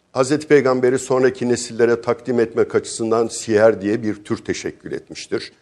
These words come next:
Bu önemli. Ee, Arapların zaten kendi içinde bu tabakat geleneği, soyla sopla övünme gibi bir yaklaşımları var. O da etkilerden birisi. Ama, e, özellikle hadis nakillerinde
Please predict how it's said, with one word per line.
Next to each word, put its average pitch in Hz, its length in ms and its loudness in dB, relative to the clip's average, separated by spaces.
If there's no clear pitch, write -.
Bu 117 300 -2
önemli. 92 520 -2
Ee, 107 360 2
Arapların 139 500 4
zaten 131 380 0
kendi 127 320 -2
içinde 107 640 0
bu 101 100 -14
tabakat 117 560 0
geleneği, 104 720 0
soyla 110 400 2
sopla 107 360 0
övünme 104 440 0
gibi 98 300 -6
bir 101 100 -6
yaklaşımları 98 760 0
var. 90 180 0
O 110 140 0
da 98 160 4
etkilerden 90 640 -6
birisi. 90 380 -8
Ama, 143 320 2
e, 113 40 0
özellikle 131 720 2
hadis 139 400 -6
nakillerinde 101 800 -2